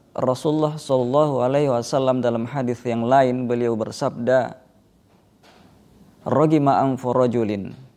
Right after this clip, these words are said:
dakhala alaihi ramadanu thumman salaha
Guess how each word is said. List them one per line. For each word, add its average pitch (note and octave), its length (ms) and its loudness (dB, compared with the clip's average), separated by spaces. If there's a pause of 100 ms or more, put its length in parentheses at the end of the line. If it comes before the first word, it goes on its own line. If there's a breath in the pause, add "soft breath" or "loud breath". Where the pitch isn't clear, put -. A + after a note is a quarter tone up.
(520)
dakhala C3 560 2
alaihi C3 400 2
ramadanu B2 800 0 (480 soft breath)
thumman A2+ 480 -4
salaha D#3 640 0